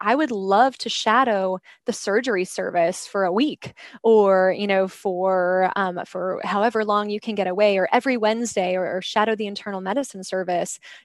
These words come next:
just so I can see tube placements. You know, is that a possibility?" And unfortunately, during, you know, the pandemic right now, that, that might not be a possibility,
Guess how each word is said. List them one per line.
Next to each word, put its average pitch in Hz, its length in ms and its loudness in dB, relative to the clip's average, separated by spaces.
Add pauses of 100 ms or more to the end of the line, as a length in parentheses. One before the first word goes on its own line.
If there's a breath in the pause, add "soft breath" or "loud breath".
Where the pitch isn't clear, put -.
just 220 360 0
so 233 180 0
I 196 160 0
can 208 160 -8
see 202 260 -8
tube 226 380 -12
placements. - 720 -10 (220 loud breath)
You 214 40 -6
know, 202 180 0
is 226 160 2
that 220 140 4
a 208 60 -2
possibility?" 196 800 -4 (360 loud breath)
And 196 360 0 (400)
unfortunately, 226 640 0
during, 190 500 -4
you - 80 -10
know, 196 80 -4
the 185 120 -6
pandemic 269 500 -2
right 196 180 0
now, 190 240 -2
that, 185 280 -2
that 190 100 -4
might 196 180 -2
not 202 300 -2
be 196 160 -8
a 208 80 -4
possibility, 277 840 -4